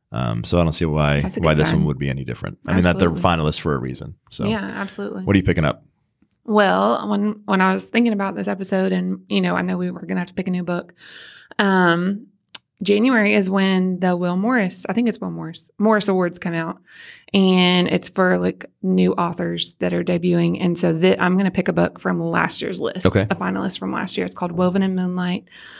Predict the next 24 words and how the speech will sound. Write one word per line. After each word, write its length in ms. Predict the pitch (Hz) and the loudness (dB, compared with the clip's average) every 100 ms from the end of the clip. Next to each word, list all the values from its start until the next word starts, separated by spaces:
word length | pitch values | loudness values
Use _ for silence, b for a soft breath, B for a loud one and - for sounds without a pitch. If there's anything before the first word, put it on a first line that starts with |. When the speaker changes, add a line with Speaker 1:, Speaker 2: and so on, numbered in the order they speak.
| B B B | B B B
Speaker 2:
by 400 | 175 175 180 190 | 2 4 4 2
Isabel 640 | 180 190 185 180 180 185 - | 2 4 4 4 2 0 -4
Ibanez. 680 | 175 180 185 254 302 - - - | -6 -4 -2 -4 -6 -12 -20 -20
I'm 120 | 160 | -16
sorry 220 | 165 165 | -10 -10
if 80 | 156 | -10
I 40 | |
say 160 | 175 170 | -14 -16
that 160 | 180 185 | -16 -16
wrong. 180 | 170 170 B B B B | -16 -18 B B B B
Um, 760 | - 208 190 180 175 180 202 220 - _ - | 0 4 6 4 4 0 -2 -4 -10 _ 0
and 100 | 196 | 2
it's, 320 | 190 190 - - | 2 0 -4 0
it 100 | 185 | 0
looks 180 | 190 196 | 0 -2
like 160 | 226 180 | -4 -4
it's 200 | 170 - - | -8 -10 -2
fantasy 520 | 185 208 220 233 220 | 0 0 2 0 0
and 140 | 180 160 | -2 -4
romance 580 | 175 196 214 220 214 | -4 -2 -4 -6 -6
and 680 | 170 165 160 165 160 160 170 _ _ _ _ | -8 -6 -8 -10 -14 -14 -16 _ _ _ _
definitely 420 | - 185 208 208 208 | -2 0 2 4 4
Y 240 | 202 202 | 4 4
A. 360 | 196 175 208 | 4 2 -2